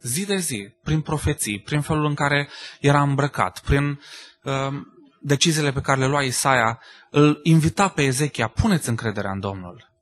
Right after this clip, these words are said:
Și în cele din urmă ajunge să-L uite pe Dumnezeu și să-și pună încrederea în Egipt.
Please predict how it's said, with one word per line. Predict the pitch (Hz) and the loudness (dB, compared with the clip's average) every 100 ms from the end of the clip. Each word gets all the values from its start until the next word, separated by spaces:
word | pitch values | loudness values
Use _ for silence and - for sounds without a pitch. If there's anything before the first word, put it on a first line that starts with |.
| _ _ _ _ | _ _ _ _
Și | - - | -4 0
în | 127 | 0
cele | 117 156 | 0 0
din | 143 127 | 0 0
urmă | 123 107 95 - _ _ _ - | 0 -2 -8 -14 _ _ _ -6
ajunge | - 120 131 127 117 113 117 _ | -2 2 2 2 0 -2 -4 _
să-L | - - 120 | -6 -2 2
uite | 143 120 | 2 0
pe | 107 | -4
Dumnezeu | 107 110 104 113 | -4 -4 -4 -4
și | - | -4
să-și | 107 104 - | -6 -6 -4
pună | 117 | -4
încrederea | 107 107 107 104 98 | -4 -6 -8 -8 -8
în | |
Egipt. | 98 98 101 - - | -10 -12 -14 -14 -20